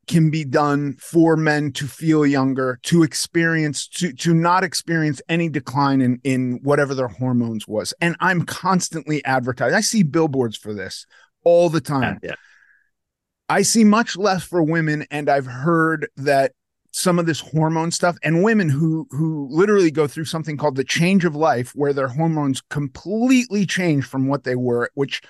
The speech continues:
Speaker 1: and from everything I've gleaned, is, is not a very fun experience.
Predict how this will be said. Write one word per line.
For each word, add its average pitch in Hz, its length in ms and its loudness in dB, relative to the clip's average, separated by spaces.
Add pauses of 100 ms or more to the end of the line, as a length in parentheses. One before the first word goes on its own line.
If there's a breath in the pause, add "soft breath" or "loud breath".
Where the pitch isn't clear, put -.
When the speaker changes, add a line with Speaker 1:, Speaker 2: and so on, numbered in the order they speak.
(460 soft breath)
Speaker 1:
and 135 220 0
from 147 400 0
everything 160 540 0
I've 139 320 -2
gleaned, 135 360 0
is, 131 280 -6
is 131 240 -2
not 156 360 2
a 143 60 -6
very 135 240 0
fun 139 280 -4
experience. 131 680 0